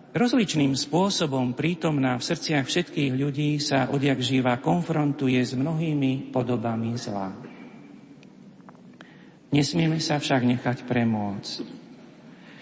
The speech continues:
ani tou podobou zla, ktorú veľmi citlivo vnímame, zlom, ktorým je smrť. Pominuteľnosť ľudského života na zemi pred nás kladie otázky, ktoré sa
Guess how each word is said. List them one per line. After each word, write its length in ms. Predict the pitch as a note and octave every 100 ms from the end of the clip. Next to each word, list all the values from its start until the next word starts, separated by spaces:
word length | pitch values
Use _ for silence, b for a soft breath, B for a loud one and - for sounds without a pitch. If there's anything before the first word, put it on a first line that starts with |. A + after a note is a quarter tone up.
| B B B B B -
ani 560 | D#3 D#3+ D3+ B2+ - -
tou 320 | C#3 D3+ F3
podobou 560 | E3+ C#3+ C#3 B2+ C3+ C3
zla, 340 | B2+ B2+ C3 C3
ktorú 480 | C3 - C3+ C3 B2+ - - - -
veľmi 320 | C3 C3+ D3+
citlivo 480 | C#3 A#2+ B2+ B2 B2+
vnímame, 920 | B2 B2 A#2+ A#2+ A#2+ B2 C3+ D3 - -
zlom, 480 | A#2 B2 B2 C3+
ktorým 400 | B2+ - A2+ A2+ A2+ A2+
je 40 |
smrť. 460 | A#2 - G#2+ G2 - - - - - - - - G3 - - - B B B B B B B B -
Pominuteľnosť 800 | - A3+ C#4 A3 - E3 D3+ C3+ C#3+
ľudského 420 | F3+ - G#3 F#3+ D#3+
života 560 | D3 F3+ F#3 F3 D3+
na 140 | C3 D3
zemi 480 | D#3+ F#3 C3 A#2 A#2 - - - - - - - - - _
pred 180 | D3 C#3+
nás 320 | D#3 C#3+ -
kladie 300 | C#3+ D3+ D3+
otázky, 640 | C3+ C#3+ D#3 D3 - - D3
ktoré 280 | - D3 D3
sa 360 | - C#3+ C#3